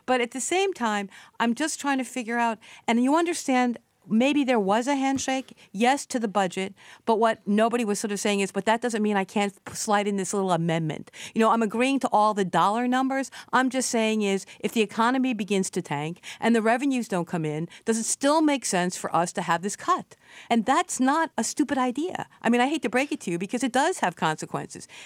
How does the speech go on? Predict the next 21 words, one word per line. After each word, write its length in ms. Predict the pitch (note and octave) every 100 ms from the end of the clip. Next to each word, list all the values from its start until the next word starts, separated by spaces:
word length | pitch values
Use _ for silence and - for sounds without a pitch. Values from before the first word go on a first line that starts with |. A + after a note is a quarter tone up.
| -
And 140 | A#3+ B3
you 100 | C4
think 300 | - D4 D4
they 100 | C4
could 160 | A3+
find 300 | - A3 A3+
some 100 | A3+
consensus 560 | G3+ G3+ - A#3+ A#3+ A3
'cause 160 | A3+
the 80 | G3
speaker 340 | G3 B3+ A#3+ A#3+
could 320 | - C4 A3
still 300 | - A3+ A3+
save 340 | - G#3 G3+
face. 440 | - A#3+ A#3+ G#3+ - - -
He's 240 | - G#3 D#3+
giving 320 | A3+ B3+ C4+
people 400 | A#3 G3+ G3 F#3+
what 200 | F#3+ -
they 120 | F3+
want, 560 | E3 F#3 A#3+ F3+ D#3+